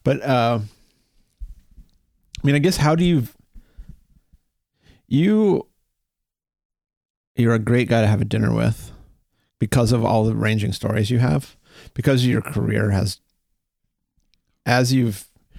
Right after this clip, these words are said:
but my favorite part of this talk so far was when you blew past the, like when you were out with the Tuvans in Mongolia, but, you know, and then you continued another story because you have, um, worked at G B H,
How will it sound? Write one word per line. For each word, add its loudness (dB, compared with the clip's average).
but 2
my 2
favorite 2
part 4
of -2
this -2
talk 0
so 2
far 4
was 2
when 2
you 2
blew 0
past 0
the, 0
like 2
when 2
you 2
were 2
out 2
with 0
the -2
Tuvans 0
in -2
Mongolia, 0
but, 0
you 2
know, 0
and 0
then 2
you 2
continued 2
another 2
story 0
because 2
you 4
have, 0
um, -4
worked -2
at 2
G 0
B 2
H, -2